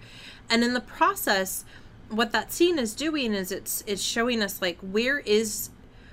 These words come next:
what is the place we should be afraid of, right? Is it this fantastical, otherworldly place? Yes.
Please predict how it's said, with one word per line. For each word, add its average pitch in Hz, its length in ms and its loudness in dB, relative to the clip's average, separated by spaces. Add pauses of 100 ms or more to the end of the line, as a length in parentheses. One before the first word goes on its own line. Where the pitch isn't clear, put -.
(160)
what 226 160 4
is 339 180 4
the 214 100 -2
place 226 360 -2
we 214 100 -2
should 202 200 -4
be 190 100 2
afraid 214 380 -2
of, - 280 -12
right? 175 280 0
Is 202 180 0
it 240 160 -2
this 185 320 -2 (260)
fantastical, 208 1200 0 (300)
otherworldly 190 1120 2 (360)
place? - 640 -2 (720)
Yes. - 560 -4